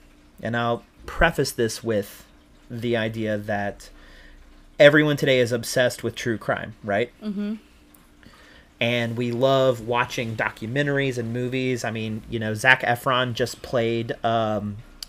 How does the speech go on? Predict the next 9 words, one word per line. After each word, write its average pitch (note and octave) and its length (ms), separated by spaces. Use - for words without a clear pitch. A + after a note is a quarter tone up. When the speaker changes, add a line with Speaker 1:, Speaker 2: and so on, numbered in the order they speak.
Speaker 1:
uh, G#2+ 500
Speaker 2:
Ted G#3+ 240
Bundy. F#3+ 300
Speaker 1:
Ted B2+ 180
Bundy, A2+ 460
yeah. A2+ 360
Um, A2 400
so, D#3 680
w-, C#3+ 200